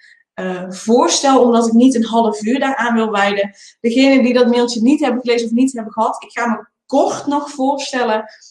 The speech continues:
en daarna gaan we gewoon echt de inhoud in.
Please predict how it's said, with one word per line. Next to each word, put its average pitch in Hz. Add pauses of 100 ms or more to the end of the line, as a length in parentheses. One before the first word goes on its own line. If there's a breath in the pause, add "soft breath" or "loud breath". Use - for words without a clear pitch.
(120)
en 240
daarna 233
gaan 233
we 220
gewoon 214
echt -
de 196
inhoud 190
in. 277